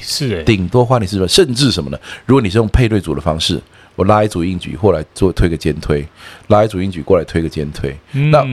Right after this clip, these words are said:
Speaker 2: 我随着我硬举越来越重，肩推也越来越重，到了最重那一组的时候，两个一起休息一下，
Speaker 1: 嗯。
Speaker 2: 然后呢，都减重量，各自做三组三下。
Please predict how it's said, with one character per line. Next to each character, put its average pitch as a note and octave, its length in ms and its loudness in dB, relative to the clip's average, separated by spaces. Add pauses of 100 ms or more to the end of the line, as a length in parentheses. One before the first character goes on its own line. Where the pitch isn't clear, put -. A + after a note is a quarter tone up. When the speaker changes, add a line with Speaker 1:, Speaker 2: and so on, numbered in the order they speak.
(160)
Speaker 2:
我 F#2 60 0
随 C3 140 4
着 C#3+ 60 2
我 A#2+ 100 4
硬 C3 80 -2
举 G2+ 120 -2
越 F#2 80 6
来 F#2+ 60 4
越 G2 120 0
重， F#2+ 180 0
肩 G2 160 0
推 G2 140 0
也 D#2+ 60 -2
越 E2+ 100 0
来 D#2+ 60 2
越 E2 100 0
重， D#2+ 220 -2
到 D3+ 160 4
了 B2+ 60 -4
最 D3 120 0
重 C#3+ 160 0
那 B2+ 80 2
一 B2 60 0
组 E2 180 -4
的 C2+ 80 -6
时 E2 80 0
候， F#2 60 2
两 D#2+ 180 0
个 E2 100 -4
一 G2 40 0
起 G2 120 -10
休 E2 180 -2
息 - 180 -8
一 A1+ 60 -12
下， - 220 -4 (140)
Speaker 1:
嗯。 A#2+ 240 0
Speaker 2:
然 G2+ 180 4
后 C3 200 2
呢， F#2+ 180 0 (240)
都 A2+ 180 4
减 D2+ 220 0
重 F2+ 220 0
量， F2+ 180 2 (300)
各 A2 180 4
自 F#2 180 -4
做 F2+ 220 0
三 E2+ 160 -4
组 E2 100 -12
三 C#2+ 220 -8
下。 C#2+ 220 -6